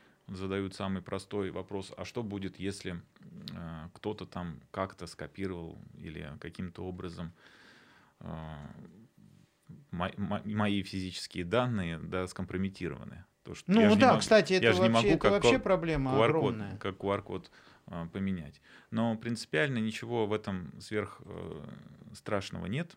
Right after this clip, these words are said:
Speaker 1: потому что во всех этих базах данных, которые верифицируют вас как, э, пользователя баз данных, не хранится ваша, там, слепок, так сказать, не хранятся
Speaker 2: Мгм.
Speaker 1: ваши отпечатки пальцев, не хранятся там ваши глаза, вот в том виде, как мы видим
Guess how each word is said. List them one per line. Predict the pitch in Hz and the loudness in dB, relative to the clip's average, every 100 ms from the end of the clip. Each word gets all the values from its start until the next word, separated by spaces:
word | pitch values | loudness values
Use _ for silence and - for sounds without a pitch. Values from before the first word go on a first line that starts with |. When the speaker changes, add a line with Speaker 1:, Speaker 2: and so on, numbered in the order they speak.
| - | -14
Speaker 1:
потому | 101 95 101 | -8 -4 -2
что | 101 - 95 92 | -4 -6 -6 -4
во | 95 | -6
всех | - 101 - | -6 -10 -10
этих | 95 90 | -14 -8
базах | 95 90 87 | -8 -8 -6
данных, | 92 139 117 - | -4 -2 -4 -8
которые | 82 - 90 90 87 - - - | -12 -8 -6 -6 -8 -16 -14 -8
верифицируют | 92 - 85 - 139 110 92 87 - | -6 -6 -6 -2 -2 0 -4 -6 -4
вас | 90 85 - | -2 -2 -8
как, | 92 85 - | -10 -10 -8
э, | 92 87 | -10 -6
пользователя | 101 87 82 82 85 | -4 -4 -8 -12 -12
баз | 82 82 85 | -8 -8 -8
данных, | 85 80 80 - - - - - | -8 -8 -8 -16 -20 -20 -20 -8
не | 113 | -4
хранится | 110 113 113 127 - - 98 92 76 - - 87 | 0 0 0 -2 -4 -4 -4 -4 -8 -14 -20 -18
ваша, | - 98 98 - 80 82 78 - | -4 -2 0 -4 -8 -8 -10 -8
там, | 85 85 - - | -6 -6 -8 -10
слепок, | 101 117 110 98 - | -6 0 2 0 -6
так | - - | -8 -6
сказать, | - - 95 - | -6 -2 -4 -4
не | 92 | -6
хранятся | 101 131 113 - | -2 0 0 -2
Speaker 2:
Мгм. | 95 | -4
Speaker 1:
ваши | 95 90 | -6 -6
отпечатки | 87 - - 95 - | -10 -10 -10 -10 -10
пальцев, | - 123 143 135 - - | -6 -2 -2 -4 -8 -10
не | 98 | -8
хранятся | 95 92 95 - - | -8 -6 -8 -10 -12
там | 87 87 | -10 -6
ваши | 85 - | -8 -8
глаза, | 92 92 95 123 147 139 143 - - - | -6 -4 -4 -4 -4 -6 -10 -20 -20 -12
вот | 101 | -12
в | - | -8
том | 101 | -6
виде, | 90 110 90 | -4 -4 -6
как | 90 87 | -8 -6
мы | 95 | -4
видим | 87 85 80 82 - | -4 -6 -8 -10 -14